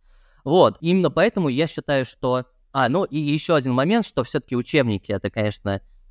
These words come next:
все это хорошо, но я прекрасно помню, как, э, там «Зачем нам были нужны учебники, там, кому-нибудь усы подрисовать, да, кому-нибудь там, э, что-то написать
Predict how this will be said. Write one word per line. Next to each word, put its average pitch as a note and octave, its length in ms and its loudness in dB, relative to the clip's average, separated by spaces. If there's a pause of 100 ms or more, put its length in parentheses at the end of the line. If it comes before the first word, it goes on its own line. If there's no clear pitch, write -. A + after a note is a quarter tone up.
(140)
все - 160 0
это A2 160 0
хорошо, G3+ 540 0 (140)
но A#2 120 -4
я D#3 180 2
прекрасно C3+ 460 -4
помню, B2+ 380 2
как, - 320 -2
э, G2+ 200 -2
там F#2+ 220 -4 (280)
«Зачем A#2+ 360 2
нам G#2 180 4
были F#2+ 220 0
нужны G2 260 -2
учебники, F#2+ 480 -4
там, F#2+ 140 -12
кому-нибудь A2+ 480 -2
усы G#3+ 280 -2
подрисовать, D3+ 720 0 (100)
да, B2+ 180 2
кому-нибудь A2 560 -2
там, F#2+ 220 -2 (340)
э, G#2+ 200 2
что-то - 260 -8
написать A#2 480 -6